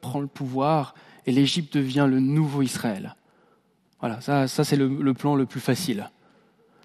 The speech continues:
Et quand je dis, « Seigneur, délivre-nous », bah, je m'attends pas, en fait, à sortir d'Égypte et à vivre tout ça, à apprendre à être un peuple et d'un coup à vivre quelque chose de nouveau. Mais Dieu est pédagogue et du coup, quand on fait des prières, nous aussi aujourd'hui,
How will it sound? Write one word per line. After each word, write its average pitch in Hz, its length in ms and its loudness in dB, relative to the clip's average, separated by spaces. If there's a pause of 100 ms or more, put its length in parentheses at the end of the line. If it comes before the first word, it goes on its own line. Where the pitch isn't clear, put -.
(140)
Et 139 140 2
quand 165 160 2
je 151 80 2
dis, « 160 100 4
Seigneur, 170 380 6
délivre-nous », 160 600 6
bah, 143 200 4
je 143 80 -2
m'attends 135 240 0
pas, 170 200 4
en 156 100 2
fait, 170 220 2
à 135 140 2
sortir 165 540 -2
d'Égypte 143 580 -4 (460)
et 139 80 4
à 131 120 8
vivre 151 420 4
tout 165 160 -4
ça, 160 280 2
à 135 200 0
apprendre 143 380 -2
à 135 60 2
être - 300 -4
un 120 140 -4
peuple 135 520 -4 (420)
et 147 80 6
d'un 143 160 6
coup 208 240 -4
à 131 140 2
vivre 151 600 2
quelque 143 180 -2
chose 151 300 0
de 147 100 0
nouveau. 147 480 2 (1200)
Mais 151 140 2
Dieu 254 160 8
est 220 60 8
pédagogue 196 540 8
et 165 100 2
du 175 80 2
coup, 254 160 4
quand 247 100 4
on 160 140 6
fait 254 160 4
des 208 100 8
prières, 180 360 6
nous 180 240 6
aussi 180 340 2
aujourd'hui, 143 640 0